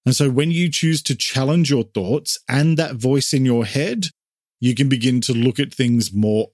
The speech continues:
objectively in order to understand where the thoughts are coming from and how to turn your attention from the negative towards the positive instead. I've covered some topics in past episodes that you'll find helpful for improving your self-talk.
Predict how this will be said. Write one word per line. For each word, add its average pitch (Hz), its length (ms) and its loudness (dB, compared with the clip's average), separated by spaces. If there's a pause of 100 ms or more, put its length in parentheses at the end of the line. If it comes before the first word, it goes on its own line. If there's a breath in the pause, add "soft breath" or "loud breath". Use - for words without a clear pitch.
objectively 135 1040 -2 (380)
in 131 200 2
order 151 280 2
to - 180 -4
understand 127 640 0 (100)
where 123 440 2
the 147 120 -2
thoughts 131 320 -2
are 113 60 -6
coming 120 360 2
from 226 420 0 (580)
and 123 460 0 (100)
how 127 320 0
to 123 160 -2
turn 123 260 0
your 104 160 2
attention 170 540 0
from 131 160 0
the 92 100 0
negative 107 640 0
towards 98 440 -2
the 98 100 -4
positive 98 500 -2
instead. 76 680 -4 (420)
I've 131 120 -2
covered 185 220 0
some 190 140 2
topics 160 320 0
in 131 140 0
past 131 320 -2
episodes 120 440 0
that 117 120 -2
you'll 117 120 0
find 101 320 0
helpful 196 600 -2
for 104 280 0
improving 104 500 0
your 95 120 0
self-talk. 117 720 -2